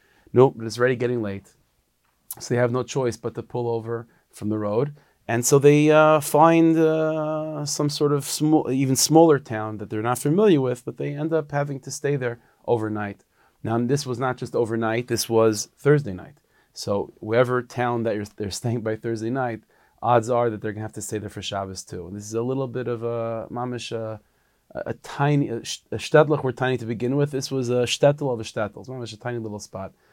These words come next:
But they have no choice, they go there. So the Chayza and all the Chassidim, you know, pull in and they, you know, uh, pull into a particular hotel, to an inn in the shtetl, and they rent a few rooms and they sleep there that night. Now, meanwhile, comes the next day, it's Friday.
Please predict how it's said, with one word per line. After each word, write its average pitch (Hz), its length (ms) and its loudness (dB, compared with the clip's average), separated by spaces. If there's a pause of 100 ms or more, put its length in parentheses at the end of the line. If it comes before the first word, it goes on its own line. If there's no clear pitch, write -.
(380)
But - 100 -4
they 131 80 0
have 160 100 4
no 190 80 2
choice, 190 320 -2
they 110 100 -8
go 117 200 2
there. 107 220 -8 (560)
So - 120 -6
the 101 80 -2
Chayza 123 460 6
and 120 100 0
all 127 80 4
the 131 60 0
Chassidim, 113 760 -4 (300)
you 107 100 -4
know, 101 140 -4
pull 127 320 -2
in 120 180 -2
and 110 100 -4
they, 104 140 -6
you 104 340 -6
know, 101 280 -10
uh, 101 340 -10
pull 123 240 -4
into 110 200 -4
a - 20 -14
particular 101 440 -10
hotel, 147 360 4
to 113 140 -4
an 113 80 -4
inn 123 360 -4
in 101 100 -10
the 101 60 -10
shtetl, 139 520 2 (320)
and 151 500 4
they 104 160 -2
rent 104 300 -6
a 92 40 -12
few 110 220 -8
rooms 135 500 2
and 101 140 -10
they 104 680 -8
sleep 156 260 -2
there 135 100 0
that 120 180 -2
night. 98 300 -6 (340)
Now, 107 100 -4
meanwhile, 127 340 4
comes 123 320 -6
the 117 80 -6
next 120 260 -8
day, 107 140 -8
it's 101 100 -12
Friday. 98 460 -8